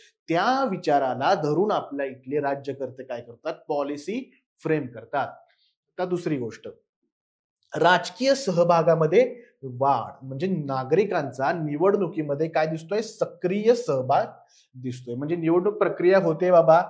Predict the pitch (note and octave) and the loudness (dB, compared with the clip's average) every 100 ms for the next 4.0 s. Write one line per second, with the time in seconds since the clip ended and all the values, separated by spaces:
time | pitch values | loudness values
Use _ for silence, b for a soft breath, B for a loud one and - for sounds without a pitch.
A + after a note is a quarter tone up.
0 | B B - D#3 F#3 F#3 F3 F3 E3 E3+ | B B 2 2 6 4 4 0 0 0
1 | E3 - F3 G#3+ G#3+ F#3+ G3 G#3+ A#3+ G3+ | -2 -4 -6 -6 -6 -6 -4 -2 0 2
2 | D3 - - _ _ D#3 D#3 D#3 G3 F#3+ | 2 0 -14 _ _ -2 0 2 2 4
3 | F3+ F#3 D#3+ F3+ F3+ G3 G3 A3 D#3+ C3+ | 2 0 -4 -6 -4 0 2 0 -2 -4